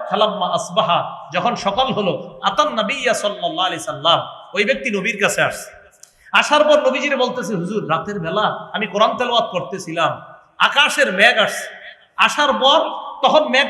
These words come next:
ছায়া দিছে ঘোড়াটাকে, ছায়া দেওয়ার পর ফাজআলা ইয়ানফিরু", ঘোড়া লাফানো শুরু করছে। মুসলিমের বর্ণনায় আসছে, রাসূল সাল্লাল্লাহু আলাইহি সাল্লাম, তার সাহাবী ছিলেন উসাইদ ইবনে হুজাইর, তাকে বললেন, "আচ্ছা, তো তুমি তেলাওয়াত কি করলা?"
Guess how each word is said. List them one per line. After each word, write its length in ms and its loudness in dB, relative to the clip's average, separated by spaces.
ছায়া 180 4
দিছে 260 -4
ঘোড়াটাকে, 440 0
ছায়া 220 4
দেওয়ার 280 2
পর 220 2
ফাজআলা 380 4
ইয়ানফিরু", 460 0
ঘোড়া 220 0
লাফানো 320 -2
শুরু 240 -10
করছে। 520 -10
মুসলিমের 440 2
বর্ণনায় 420 2
আসছে, 320 0
রাসূল 220 -8
সাল্লাল্লাহু 360 0
আলাইহি 220 0
সাল্লাম, 300 0
তার 100 0
সাহাবী 420 4
ছিলেন 280 -4
উসাইদ 340 2
ইবনে 200 -8
হুজাইর, 400 -6
তাকে 180 -4
বললেন, 360 -2
"আচ্ছা, 560 2
তো 60 -10
তুমি 200 -6
তেলাওয়াত 380 0
কি 80 -8
করলা?" 360 -2